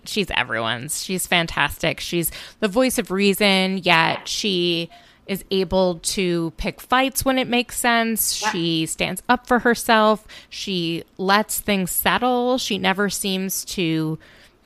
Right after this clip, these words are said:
Speaker 1: get too hot-headed like everyone
Speaker 2: Yeah,
Speaker 1: else.
Speaker 2: she's always pretty level-headed.
Speaker 1: She's had to, as a Black woman in Hollywood, think before she talks in a way no one else has ever had to in that group.
Speaker 2: Yeah.
Speaker 1: More than anyone, and it shows.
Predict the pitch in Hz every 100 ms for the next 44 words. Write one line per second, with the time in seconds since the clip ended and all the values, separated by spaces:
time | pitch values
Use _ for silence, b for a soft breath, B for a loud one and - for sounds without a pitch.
0 | - 202 - - 214 220 - 190 185 -
1 | 180 165 226 311 370 190 175 - 175 185
2 | 170 156 180 302 277 214 - 214 208 214
3 | 208 202 - _ _ _ 220 190 196 208
4 | 196 196 190 175 170 175 202 - - 202
5 | - 247 - 185 302 233 - 185 175 170
6 | 170 175 175 - 190 180 175 170 - 196
7 | 190 165 165 160 - b b b b -
8 | 254 240 233 220 202 190 - 180 185 -
9 | 190 175 170 170 175 202 208 170 160 -
10 | 156 139 139 113 - - - 120 107 -
11 | 80 - - - b 202 - 214 226 240
12 | 208 185 - 185 175 135 101 73 - 160
13 | - 180 - 294 381 117 92 - -